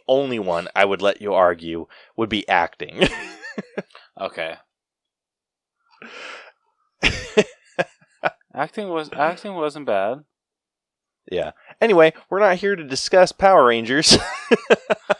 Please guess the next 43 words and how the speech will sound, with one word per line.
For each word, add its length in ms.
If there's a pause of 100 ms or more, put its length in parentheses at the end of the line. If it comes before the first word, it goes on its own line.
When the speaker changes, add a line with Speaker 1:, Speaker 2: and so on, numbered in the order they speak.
(380)
Speaker 2:
But 160
I'm 160
still 240
in 60
shock 320
that 160
it's 420 (200)
tied 380
with 140
Strange 400
World, 400
which 460 (580)
I 200
hated. 540 (460)
Speaker 1:
Yeah, 220
Speaker 2:
But 80
Speaker 1:
but 140
our, 100
Speaker 2:
I, 80
Speaker 1:
our 140
personal 340
Speaker 2:
I 40
Speaker 1:
score 280
Speaker 2:
loved 140
Speaker 1:
for 100
Speaker 2:
Power 140
Speaker 1:
it's 200
Speaker 2:
Rangers. 240
Speaker 1:
higher. 240 (640)
Speaker 2:
Ah, 260
okay. 280 (720)
Speaker 1:
Like, 160
Speaker 2:
All 60
Speaker 1:
it's, 160
Speaker 2:
right, 40
so 60
at 80
Speaker 1:
it's 80
Speaker 2:
least 80
there's 120
that. 60
Speaker 1:
significantly 600
higher. 580